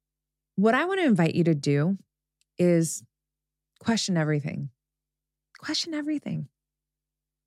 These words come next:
What I mean by that is that w-, there's a lot of, like, kind of lazy thinking is the term that I like to use for it. And it's true. Like, we'll just stop short.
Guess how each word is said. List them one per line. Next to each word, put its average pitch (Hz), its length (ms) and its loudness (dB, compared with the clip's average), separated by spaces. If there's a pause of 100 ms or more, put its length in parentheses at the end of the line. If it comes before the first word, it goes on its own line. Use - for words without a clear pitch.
(720)
What 226 180 2
I 262 100 4
mean 254 380 6
by 180 140 4
that 151 320 -4
is 165 160 0
that - 300 -2 (1500)
w-, 196 220 4 (500)
there's 226 240 4
a 262 60 4
lot 240 420 0
of, 302 300 0
like, 151 320 -4 (360)
kind 269 180 0
of 226 100 2
lazy 165 420 4
thinking 147 460 -4
is 185 200 -8 (760)
the 160 60 0
term 151 260 -2
that 139 100 -2
I 127 60 0
like 123 220 -4
to - 120 -4
use 139 220 -2
for - 140 -6
it. - 160 -8 (300)
And 262 100 0
it's - 140 -6
true. - 340 0 (540)
Like, 202 200 2 (220)
we'll 233 100 2
just 233 200 0
stop 214 260 0
short. - 400 0